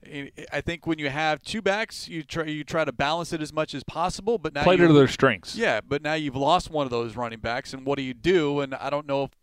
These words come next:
Speaker 1: if it's so much as you just plug in Eno Benjamin. It just, I think it might, the game and the flow of the game might dictate how much we see of number twenty-six.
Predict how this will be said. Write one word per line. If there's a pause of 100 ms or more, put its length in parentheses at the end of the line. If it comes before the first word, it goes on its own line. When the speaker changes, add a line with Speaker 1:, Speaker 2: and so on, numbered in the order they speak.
(120)
Speaker 1:
if
it's
so
much
as
you
just
plug
in
Eno
Benjamin.
It
just,
I
think
it
might, (420)
the
game
and
the
flow
of
the
game
might
dictate
how
much
we
see
of
number
twenty-six.